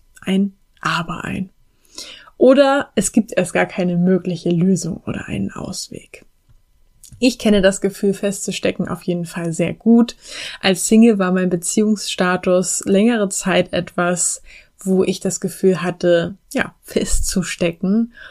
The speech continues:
Und auch heute gibt es immer mal Situationen in meinem Leben, in unterschiedlichsten Lebensbereichen, wo ich zeitweise das Gefühl habe, ich stecke fest. Und ja, genau aus diesem Grund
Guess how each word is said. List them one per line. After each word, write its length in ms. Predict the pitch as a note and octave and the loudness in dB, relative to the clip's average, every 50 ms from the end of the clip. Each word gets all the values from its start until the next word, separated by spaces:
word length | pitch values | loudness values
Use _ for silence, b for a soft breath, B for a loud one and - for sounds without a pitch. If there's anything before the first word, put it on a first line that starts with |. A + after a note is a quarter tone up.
| B B B | B B B
Und 380 | - G3+ G#3+ G#3+ G#3+ G3+ - - | 2 4 6 6 6 6 4 0
auch 220 | F#3+ F3+ - - | -2 -2 2 2
heute 540 | G3+ G#3+ D#4 G#4 G4+ - F#3+ F#3+ G3+ A3 G#3+ | 4 4 4 4 2 2 2 2 4 2 2
gibt 260 | - G#3+ G3+ - - | 2 0 0 0 -2
es 100 | F#3+ - | -6 -4
immer 360 | - - G#3 A3+ C#4 D#4 D4 | -2 0 2 2 2 4 4
mal 420 | B3 A3 G3+ F#3+ F#3+ F#3 F#3 F#3 F3 | 4 4 4 4 2 2 0 0 0
Situationen 800 | G3 F#3+ - - F3+ F3 F3 E3+ - - - C4 C4+ C#4 B3 G3 | -2 -2 -2 0 0 0 0 0 -2 0 2 2 2 2 2 2
in 120 | G#3 G#3+ | 2 2
meinem 300 | G3+ F#3+ F#3+ G3 G3 G3 | 4 4 2 4 4 4
Leben, 380 | F#3+ F3+ F#3 F#3+ F#3 F#3 G3 F#3+ | 4 4 4 4 4 4 2 2
in 240 | - G#3+ A3+ A3+ | 4 4 4 4
unterschiedlichsten 960 | G#3+ - - D#4+ F#4 G4+ G#4 F4+ - - C#4 C4 B3 A3 G3 G3 - G#3 F#3+ F3 | 2 2 0 0 2 2 0 0 0 -2 -2 0 0 -2 -2 -2 -2 -2 -2 0
Lebensbereichen, 880 | F3 F#3+ G3+ A3 A3 - - - E3+ D#3+ E3+ F3 F3+ E3 - F#3+ G3 F#3+ B B B B B _ - | 2 2 2 2 2 0 -2 -6 -6 -6 -4 -6 -6 -4 -2 -4 -4 -4 B B B B B _ -4
wo 180 | - B3+ C4+ | 0 4 4
ich 180 | C#4 D#4 D4+ - | 4 4 2 0
zeitweise 540 | - - - G3+ G3 G3 - G3+ G3 G3 F#3 | -2 -2 0 0 0 0 0 -2 -2 -2 -2
das 240 | E3+ F#3 F3+ - - | -4 -6 -6 -6 -8
Gefühl 440 | - - - - G#3+ G#3 A3 G3+ G3 | -14 -16 -6 -2 0 0 0 0 -2
habe, 160 | G3 F#3+ - - _ _ _ _ | -4 -6 -8 -10 _ _ _ _
ich 300 | - E3+ - - - - _ - | -10 -10 -8 -10 -14 -18 _ -10
stecke 580 | - - - - E3 - - - D3 F3 F3+ - _ | -8 -6 -4 -4 -6 -6 -6 -6 -6 -6 -8 -10 _
fest. 560 | - - - - - - - - - - - _ _ _ _ _ _ | -16 -12 -10 -10 -8 -10 -10 -12 -14 -16 -20 _ _ _ _ _ _
Und 440 | - G3 F#3 F#3 F3+ F3+ F#3 - - - | -2 0 2 2 0 -2 -4 -6 -2 0
ja, 200 | C4+ G3+ - - - | 0 0 0 0 0
genau 340 | - G3+ G#3+ C#4+ D#4 E4 D#4 | 2 4 6 6 4 4 2
aus 180 | - B3 - | 0 -2 2
diesem 280 | - A#3+ A3 A3+ A3 G#3 | 4 4 6 6 4 2
Grund 340 | G#3 F3+ F#3 G3 G#3+ A3+ | 2 0 0 0 0 -2